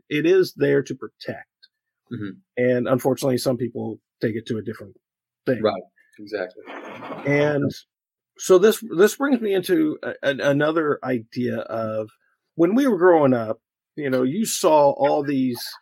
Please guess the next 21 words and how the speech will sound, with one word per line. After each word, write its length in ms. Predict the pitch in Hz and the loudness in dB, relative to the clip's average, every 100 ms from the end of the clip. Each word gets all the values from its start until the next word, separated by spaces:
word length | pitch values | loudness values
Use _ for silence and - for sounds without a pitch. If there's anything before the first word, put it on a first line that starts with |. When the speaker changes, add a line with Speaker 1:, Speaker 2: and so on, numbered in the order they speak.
| - - _ - | -18 -18 _ -2
Speaker 1:
inspirational 760 | 175 - 165 156 139 - 131 | -2 0 2 2 2 -2 -4
posters 520 | 113 127 123 - 110 - | -2 -2 -2 -4 -10 -8
all 380 | 147 147 139 | -2 4 6
over 200 | 127 113 | 4 2
the 100 | 107 | -6
place. 680 | - - - - - - - _ _ _ | -16 -20 -20 -20 -20 -20 -20 _ _ _
You 100 | 135 | -2
would 100 | 147 | -2
Speaker 2:
Mm-hmm. 40 | 123 | 0
Speaker 1:
see 160 | 151 | -2
'em 80 | 135 | -2
in 100 | 113 | -4
schools, 720 | - - 156 147 139 135 123 120 | -8 -4 -2 0 0 0 0 -4
libraries, 800 | 123 127 123 123 123 123 123 120 | -4 -4 -4 -4 -4 -4 -4 -6
and 160 | 104 123 | -12 -8
businesses, 1120 | 131 123 135 131 127 120 123 120 120 123 - _ - - - | -6 -4 -6 -6 -6 -4 -4 -4 -4 -6 -12 _ -20 -20 -10
and 180 | 127 127 | -8 0
things 240 | 185 190 | 0 0
like 160 | 131 - | -4 -6
that. 280 | 170 147 - | -8 -8 -8
And, 460 | 139 143 139 139 | -6 -4 -2 -4